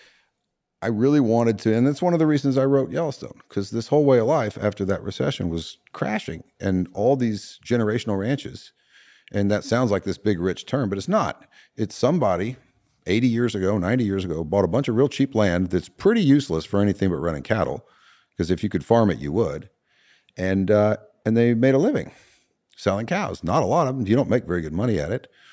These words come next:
And the land values kept going up and up and up and up and up until when they died and their kids inherited it, they couldn't afford the taxes. So they have to sell it.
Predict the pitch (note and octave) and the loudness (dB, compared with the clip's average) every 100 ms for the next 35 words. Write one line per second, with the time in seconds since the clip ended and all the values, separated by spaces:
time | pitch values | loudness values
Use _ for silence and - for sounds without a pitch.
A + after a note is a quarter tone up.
0 | - - A2 G2 G2+ C#3 B2 G2 E2 - | -20 -4 0 2 2 2 0 -2 -2 -4
1 | - F2+ F2+ C#3 - D#2 B2+ - D2+ D3 | -4 -2 -2 -2 -4 -4 -4 -4 -6 -6
2 | - E2 - D#2+ F2+ - - - F#2+ F2 | -6 -6 -6 -2 -2 -2 -4 -2 0 2
3 | E2+ D2+ C3+ D3+ G2 G#2+ - E2+ E2 D2+ | 0 0 -2 0 -2 -6 -8 -8 -8 -4
4 | E3+ D#3+ D#2 E2+ F#2+ B2 - _ _ _ | -4 -4 -4 -4 -4 -6 -10 _ _ _
5 | - G2+ C#3+ C3+ A#2+ C#3+ C3+ - - - | -6 -2 -2 -2 -2 -2 -2 -4 -10 -12
6 | - - _ _ _ _ _ _ _ _ | -18 -20 _ _ _ _ _ _ _ _
7 | _ _ _ _ - - G#2 G2+ A2+ - | _ _ _ _ -4 0 2 0 -2 -6
8 | E3+ E3 - | -4 -4 -6